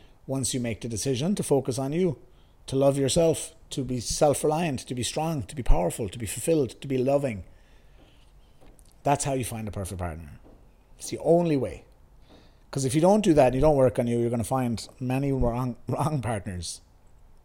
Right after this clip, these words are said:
Okay.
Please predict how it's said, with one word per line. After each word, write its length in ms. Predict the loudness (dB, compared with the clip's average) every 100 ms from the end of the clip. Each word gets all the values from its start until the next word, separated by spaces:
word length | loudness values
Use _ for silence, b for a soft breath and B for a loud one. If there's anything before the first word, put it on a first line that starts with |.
| -20 _ -20 _ -16 -16 B B B B B B B B B B B B B B -20 -12
Okay. 380 | -8 -6 -6 -6